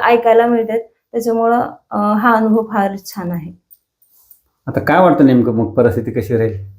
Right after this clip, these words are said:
Speaker 1: परिस्थिती शंभर टक्के गुलाल आमचाच आहे. अ, आमचे तेवीसच्या तेवीस उमेदवार आणि नगराध्यक्ष पदाचे उमेदवार, अ, संजयजी, अ, हलगरकर साहेब हे नक्कीच नगराध्यक्ष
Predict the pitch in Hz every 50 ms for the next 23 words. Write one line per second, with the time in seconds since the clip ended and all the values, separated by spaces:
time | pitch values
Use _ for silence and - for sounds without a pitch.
0 | _ _ _ _ _ _ _ _ _ _ _ _ _ _ _ - 277 285 294 302
1 | 302 302 302 302 302 302 294 294 302 269 262 269 277 247 240 247 233 - - 254
2 | 247 240 240 - - _ - - 214 226 220 214 214 220 220 220 220 220 226 220
3 | 220 220 214 202 202 202 202 - _ _ _ _ _ _ _ _ _ _ _ _
4 | _ _ _ _ - 202 190 190 185 185 190 - - 214 220 214 220 226 220 226
5 | 214 220 226 226 220 - 233 220 226 226 226 226 226 247 240 - - - 226 226
6 | 233 226 226 220 226 220 226 240 - - _ _ _ - 196 190 196 202 208 208
7 | 214 214 214 202 208 214 220 214 202 226 226 220 - 233 220 220 208 202 202 202
8 | 196 226 214 196 208 202 202 196 190 196 190 190 202 - - - 185 185 175 175
9 | 175 180 185 185 - 220 214 208 202 196 196 190 202 202 208 226 - - - 185
10 | 185 190 190 214 208 196 190 185 185 185 190 185 202 - 220 196 208 196 208 214
11 | _ _ _ _ - - _ _ - 202 202 208 214 214 214 - 233 226 226 233
12 | 220 208 202 196 190 185 175 202 196 190 - -